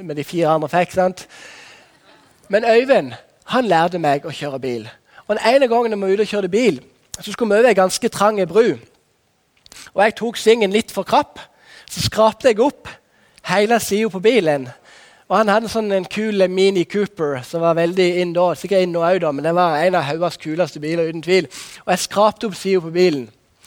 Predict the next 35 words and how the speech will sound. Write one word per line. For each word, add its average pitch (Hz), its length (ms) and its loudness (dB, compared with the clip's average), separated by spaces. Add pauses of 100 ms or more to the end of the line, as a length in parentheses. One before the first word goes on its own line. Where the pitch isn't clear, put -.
(260)
Og 208 100 2
Øyvinds 254 300 2
reaksjon, 214 640 0 (600)
det 202 80 -4
var 190 80 -2
ikke 262 140 -8
å 233 60 -6
bli 190 80 -8
sint, - 540 -8 (360)
men 185 220 -8
Øyvind 202 260 -2
begynte 190 180 -4
faktisk 190 280 -4
bare 175 180 -2
å 170 60 -2
le. 180 160 4 (2000)
Altså, - 240 -8
se 233 160 -2
for 233 240 4
deg 180 120 2
det. 185 540 2
Det 214 80 -4
kommer, 226 160 0
her 254 140 2
kommer 220 180 2
an 214 100 2
på - 80 -6
hvilken 190 260 -6
type 214 180 -8
du 175 120 -4
er. 160 180 2 (460)
Jeg, 220 100 -4 (180)
jeg 208 320 4
vet 214 100 -2
ikke 254 120 -8